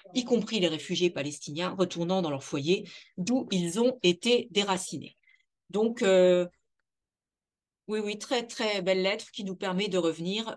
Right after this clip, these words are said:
euh, sur, euh, l'origine de la Nakba de mai mille neuf cent, euh, quarante-huit.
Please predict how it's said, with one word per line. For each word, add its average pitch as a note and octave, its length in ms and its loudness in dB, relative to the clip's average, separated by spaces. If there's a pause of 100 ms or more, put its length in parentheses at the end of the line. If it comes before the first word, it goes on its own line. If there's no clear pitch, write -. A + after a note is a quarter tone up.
euh, E3 120 -4
sur, G3 560 -4
euh, D#3+ 440 2
l'origine F#3 540 0
de E3 80 0
la D#3 340 -2
Nakba E3+ 460 0
de E3+ 160 -4
mai F3+ 320 -4
mille F#3 440 -4
neuf D#3+ 380 -2
cent, A3 320 -4 (120)
euh, D3+ 320 -6 (100)
quarante-huit. - 580 -6